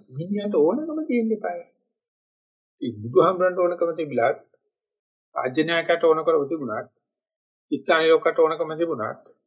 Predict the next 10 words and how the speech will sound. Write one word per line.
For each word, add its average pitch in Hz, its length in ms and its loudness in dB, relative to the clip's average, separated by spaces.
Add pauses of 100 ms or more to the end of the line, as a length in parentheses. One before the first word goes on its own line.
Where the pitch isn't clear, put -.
(480)
පවුලේ 156 300 8
ලොක්කට 170 300 6
ඕනකම 190 300 0
තිබුණත් 202 360 -4
බෑ. - 180 -4 (360)
Tamanට 202 340 -2
තේරුම් 139 320 0
ගන්න 120 200 -8
ඕන. 156 100 -8
නමුත් 151 260 -8